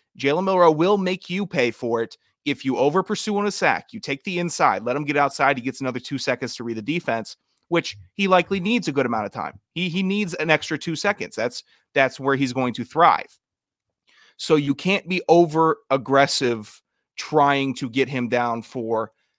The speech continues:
an eight-yard loss when if you play defense properly, you can just get him to throw an incompletion, an interception,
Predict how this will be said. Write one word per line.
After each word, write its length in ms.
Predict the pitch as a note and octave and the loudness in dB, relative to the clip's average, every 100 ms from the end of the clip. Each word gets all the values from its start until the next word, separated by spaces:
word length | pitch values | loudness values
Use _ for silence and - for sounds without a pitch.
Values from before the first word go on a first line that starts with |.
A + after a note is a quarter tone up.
| _ _ C#3+ | _ _ -4
an 100 | C#3+ | 0
eight-yard 460 | D3+ C3 B2 A#2 | 0 2 0 2
loss 520 | C#3+ D3+ B2 - - - _ - | 4 6 4 0 -10 -14 _ -6
when 480 | C3 C#3 B2+ B2 - _ _ _ _ _ _ _ | -2 0 0 -4 -8 _ _ _ _ _ _ _
if 200 | D3+ C#3+ | -6 -4
you 140 | C#3 B2 | -4 -4
play 260 | - D3 | -2 -4
defense 420 | A2+ D#3 - C3 - | -4 -6 -4 -6 -6
properly, 560 | - E3+ F#3+ B2 A#2 | -2 0 0 -2 -6
you 120 | A#2 | -6
can 140 | C3 C#3 | -6 -6
just 160 | B2+ | -4
get 140 | D3 C3+ | 0 2
him 80 | B2 | 0
to 60 | |
throw 200 | A#2 C3+ | -2 0
an 60 | B2 | 0
incompletion, 640 | A#2 A2+ B2 A2+ D#3 D3+ _ - | -2 -8 -8 -6 -6 -8 _ -8
an 100 | B2 | -4
interception, 640 | A#2+ A2 - G2+ - D3 | -4 -4 -4 -4 -4 -8